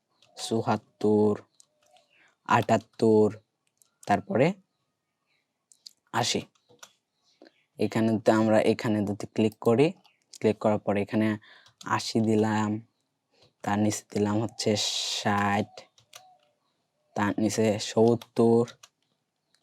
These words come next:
তারপরে আটষট্টি, তারপরে ঊনসত্তর। তারপরে এখানে ফিজিক্সে গেলাম, ফিজিক্স থেকে আমরা চৌষট্টি,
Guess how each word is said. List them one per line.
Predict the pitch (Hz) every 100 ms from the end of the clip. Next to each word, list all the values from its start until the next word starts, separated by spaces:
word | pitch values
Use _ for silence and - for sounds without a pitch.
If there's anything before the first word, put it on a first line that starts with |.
| _ _ _ _ _ _
তারপরে | - 104 - 110 101 -
আটষট্টি, | 104 110 - - 107 _ - 113 113 117 - _ _ _ _ - _ _ _ _ _
তারপরে | - - - - -
ঊনসত্তর। | 110 107 - 98 - - - _ _ _ _ _ _ _ _ _ _ _ _ _ _ - _
তারপরে | 123 113 123
এখানে | 123 120 117
ফিজিক্সে | - 123 120 - 123
গেলাম, | 113 117 117 117 117 117 - _
ফিজিক্স | - 131 120 -
থেকে | - -
আমরা | 110 110 139 156 _ _ _ _ - _ _ _ _ _ _ _ _ _ _ _ _
চৌষট্টি, | - 123 113 120 - - 131 139